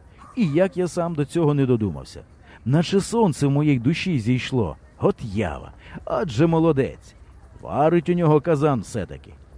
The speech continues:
Метикований хлопець. А вже ж, підемо завтра по театрах, в Києві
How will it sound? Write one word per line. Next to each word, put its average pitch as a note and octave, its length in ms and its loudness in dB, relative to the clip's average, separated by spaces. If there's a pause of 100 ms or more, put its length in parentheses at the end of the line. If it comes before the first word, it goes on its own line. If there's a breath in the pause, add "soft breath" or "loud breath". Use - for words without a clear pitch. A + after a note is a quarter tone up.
(120)
Метикований D3+ 720 0
хлопець. - 480 -10 (380)
А D3+ 120 0
вже E3+ 280 0
ж, - 120 -10 (320 loud breath)
підемо F#3+ 320 0
завтра C3 340 0
по A#2+ 160 0
театрах, G#2+ 640 -6 (240)
в - 40 -20
Києві B2+ 480 0